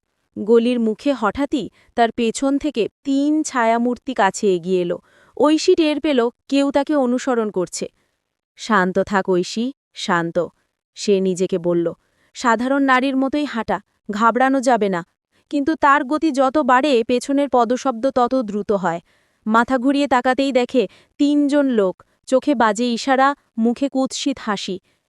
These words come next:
এক মুহূর্তও না ভেবে ঐশী দৌড় শুরু করল। চিৎকার করতে চাইল,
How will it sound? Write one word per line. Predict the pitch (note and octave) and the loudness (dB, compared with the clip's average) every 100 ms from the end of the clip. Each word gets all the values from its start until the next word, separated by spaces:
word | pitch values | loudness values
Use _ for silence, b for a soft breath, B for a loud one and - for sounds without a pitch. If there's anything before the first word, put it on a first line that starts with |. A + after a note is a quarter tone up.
| _ _ | _ _
এক | A#3 A#3+ | 0 2
মুহূর্তও | B3 A#3+ C4+ - C4+ | 0 2 0 2 2
না | B3 A3 | 4 2
ভেবে | A3+ B3 G#3+ F#3 b b | 2 2 0 -2 b b
ঐশী | A#3+ B3 - C4+ | 2 2 0 0
দৌড় | A3 A3+ | 2 0
শুরু | A3 A3+ F#3+ | 0 -4 -2
করল। | F#3+ F3+ F3+ - _ _ _ | -2 -2 -4 -8 _ _ _
চিৎকার | - D4 - D#4+ | -4 -4 2 0
করতে | D4+ A#3+ A#3 | 2 0 2
চাইল, | A3 G3+ F#3 | 0 0 0